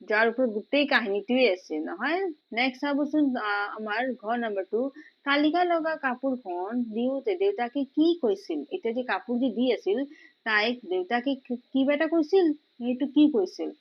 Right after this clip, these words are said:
So, কালিকা লগা কাপোৰখন দিওঁতে দেউতাকে কৈছিল যে এটা মন্ত্ৰ উচ্চাৰণ নকৰাকৈ কাপোৰখনত কোনোবাই হাত দিলে চকুৰ প্ৰচাৰতে সি চৰাইলৈ ৰূপান্তৰিত, ৰূপান্তৰিত হ'ব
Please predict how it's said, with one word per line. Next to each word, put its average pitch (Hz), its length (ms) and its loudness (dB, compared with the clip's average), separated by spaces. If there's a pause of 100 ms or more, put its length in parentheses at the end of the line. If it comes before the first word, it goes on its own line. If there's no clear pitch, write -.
(320)
So, 233 60 -4
কালিকা 269 480 2
লগা 370 280 2
কাপোৰখন 247 760 -4
দিওঁতে 190 500 -4 (140)
দেউতাকে 202 520 0
কৈছিল 240 460 -2
যে 247 240 2 (540)
এটা 220 280 -2
মন্ত্ৰ 202 340 -4 (100)
উচ্চাৰণ 247 380 -2
নকৰাকৈ 214 680 -2 (440)
কাপোৰখনত 226 680 -2 (440)
কোনোবাই 294 380 6
হাত 220 320 -2
দিলে 208 380 4 (540)
চকুৰ 294 440 0
প্ৰচাৰতে 254 680 -2
সি 208 160 -8 (100)
চৰাইলৈ 196 560 -2
ৰূপান্তৰিত, 170 560 -6 (180)
ৰূপান্তৰিত 214 540 0 (140)
হ'ব 165 180 -6